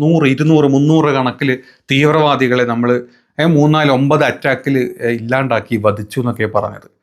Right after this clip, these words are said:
ശരിക്കും ഈ തീവ്രവാദികളൊക്കെ അവിടെ ഉണ്ടായിരുന്നോ ജയശങ്കരേട്ടാ?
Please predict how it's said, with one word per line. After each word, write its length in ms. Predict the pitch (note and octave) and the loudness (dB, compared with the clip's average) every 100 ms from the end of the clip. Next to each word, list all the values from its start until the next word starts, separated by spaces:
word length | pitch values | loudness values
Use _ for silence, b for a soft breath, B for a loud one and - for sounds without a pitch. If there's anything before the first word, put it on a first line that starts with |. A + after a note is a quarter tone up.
| _ _ - | _ _ -4
ശരിക്കും 380 | F3+ G3 B3+ | 0 0 2
ഈ 40 | C4 | 0
തീവ്രവാദികളൊക്കെ 680 | B3 E3 E3 E3 E3+ E3+ E3 | 2 2 4 2 0 0 -2
അവിടെ 120 | C#3 | -2
ഉണ്ടായിരുന്നോ 640 | A2 G#2 G#2+ G#2+ F#2+ G2 _ _ - | -4 -6 -6 -6 -8 -10 _ _ -6
ജയശങ്കരേട്ടാ? 640 | B2 A#2 B2 A#2+ A2+ A2+ | -2 0 0 0 0 -2